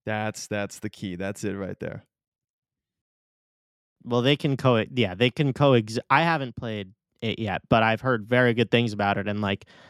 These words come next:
Speaker 2: I agree with what Mark had just said. I think the key part about it is that it's a sport that can coexist with tennis. And, like, if anything, like, they boost each other up rather than pickleball, which is seemingly, like, cannibalizing a lot of tennis right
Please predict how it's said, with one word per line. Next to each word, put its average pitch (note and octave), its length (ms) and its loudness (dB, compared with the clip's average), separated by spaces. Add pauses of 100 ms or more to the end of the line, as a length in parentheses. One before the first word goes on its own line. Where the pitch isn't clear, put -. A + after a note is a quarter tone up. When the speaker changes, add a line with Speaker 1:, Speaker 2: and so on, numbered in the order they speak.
(440)
Speaker 2:
I G#2+ 260 4
agree A2 380 4
with G#2 160 2
what G#2 120 0
Mark G2+ 260 -2
had F#2 80 -8
just G2+ 200 -6
said. F#2+ 180 -2
I F#2 60 -2
think G2 220 -6
the G2+ 80 -6
key A2+ 260 0
part G#2 260 0
about F#2+ 300 -4
it F#2+ 140 -8
is F#2 180 -8
that F#2 180 -4
it's - 300 -8 (340)
a G#2+ 120 4
sport A2+ 400 2
that G#2+ 120 0
can A2 160 -6
coexist A2+ 640 -2
with A#2+ 200 0
tennis. A2 480 -2
And, G#2 160 -4
like, G#2 160 -4
if A2 120 -2
anything, A2 540 0
like, G2+ 260 -4
they A2 160 -2
boost A2+ 400 -6
each A2 200 -6
other G2+ 320 0
up - 240 -6 (540)
rather G2+ 340 2
than F#2 320 -4
pickleball, G2+ 560 -2
which G2 180 -4
is G2+ 140 -6
seemingly, G2 640 -4
like, F#2 240 -8
cannibalizing G2 840 -2
a F#2+ 60 -8
lot F#2+ 220 -8
of - 80 -16
tennis - 480 -14
right - 180 -14